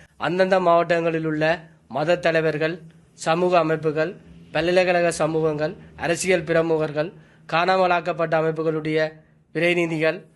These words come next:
அனைவரும் எங்களுடைய இந்த அரசியல் கைதிகளுடைய மற்றும் நீண்ட காலம் சிறைகளில் தடுத்து வைக்கப்பட்டுள்ளவர்களுடைய விடுதலைக்காக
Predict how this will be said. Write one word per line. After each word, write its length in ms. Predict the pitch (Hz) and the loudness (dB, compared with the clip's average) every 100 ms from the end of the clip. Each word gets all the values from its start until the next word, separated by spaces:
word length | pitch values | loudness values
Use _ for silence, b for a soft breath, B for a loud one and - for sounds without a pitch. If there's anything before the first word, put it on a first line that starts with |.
| _ - | _ -6
அனைவரும் 480 | 147 170 160 117 - _ _ _ _ _ | 0 0 0 -4 -10 _ _ _ _ _
எங்களுடைய 420 | 147 165 170 175 170 | -4 -2 0 2 2
இந்த 200 | 165 160 147 - - _ _ - | 2 0 -2 -6 -20 _ _ -8
அரசியல் 460 | 160 170 208 185 | -4 0 2 2
கைதிகளுடைய 580 | 180 170 170 165 160 160 165 - - | 2 2 0 0 2 2 0 -2 -16
மற்றும் 320 | - 147 151 151 | -8 -6 -2 -2
நீண்ட 200 | 175 175 | 0 2
காலம் 240 | 170 170 | 2 -2
சிறைகளில் 400 | 151 160 165 165 | -4 -2 -2 -2
தடுத்து 240 | 160 156 160 | -2 -4 -4
வைக்கப்பட்டுள்ளவர்களுடைய 840 | 156 156 151 151 151 147 143 143 151 151 B B | -2 -2 -4 -6 -6 -6 -6 -6 -6 -8 B B
விடுதலைக்காக 600 | 143 165 175 170 165 151 | -6 -2 2 2 2 -2